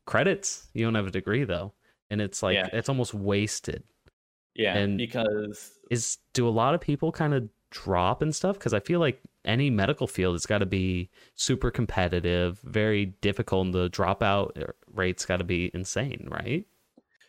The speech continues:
Speaker 2: Yeah, I, I think it, you know, depends on the school, like, not bashing any s-, schools or anything, but, um,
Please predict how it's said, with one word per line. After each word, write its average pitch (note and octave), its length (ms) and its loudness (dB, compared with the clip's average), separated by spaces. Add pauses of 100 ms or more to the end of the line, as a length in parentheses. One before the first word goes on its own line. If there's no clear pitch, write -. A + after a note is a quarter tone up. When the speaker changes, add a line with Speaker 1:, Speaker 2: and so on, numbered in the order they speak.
(120)
Speaker 2:
Yeah, G2 300 2
I, B2+ 300 0
I D3+ 40 2
think F#3+ 160 0
it, - 280 -8
you C#3 80 -8
know, A2 120 0
depends B2+ 420 -2 (140)
on A#2 560 0
the A#2+ 80 -2
school, F2+ 440 2
like, F#2+ 120 0
not F#2+ 180 0
bashing G2+ 480 2
any F2+ 200 -4
s-, A2 160 -12
schools G#2 340 0
or F#2 80 0
anything, F2 500 -4
but, F2 260 2 (420)
um, E2+ 400 0